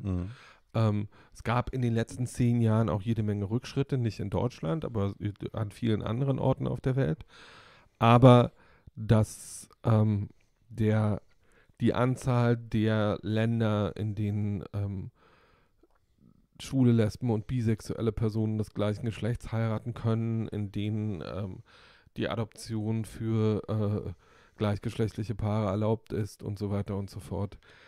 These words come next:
Speaker 2: ähm, das, das, das sind ja keine kleinen Länder und das sind ja keine kulturell, äh, einflusslosen Länder. Ähm, und, ähm, und so,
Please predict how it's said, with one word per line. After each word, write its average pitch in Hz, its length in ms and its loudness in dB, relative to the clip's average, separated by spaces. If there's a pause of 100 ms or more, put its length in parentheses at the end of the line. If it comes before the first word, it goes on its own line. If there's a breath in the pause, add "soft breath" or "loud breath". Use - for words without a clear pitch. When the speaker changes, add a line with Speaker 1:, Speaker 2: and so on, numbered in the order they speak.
(280 loud breath)
Speaker 2:
ähm, 117 400 0 (100)
das, 113 440 -4
das, - 360 -6
das 127 140 2
sind 175 160 4
ja 170 100 8
keine 127 220 4
kleinen 113 320 0
Länder 90 280 -2
und 87 140 -6
das - 80 -16
sind 110 180 -8
ja 113 80 -2
keine 110 300 0
kulturell, 107 640 2 (160)
äh, 104 320 0
einflusslosen 95 960 -4
Länder. 82 360 -8 (560 loud breath)
Ähm, 98 440 -2 (420 soft breath)
und, 110 580 -2 (140)
ähm, 107 420 -4 (1400)
und 131 240 0 (140)
so, 120 380 2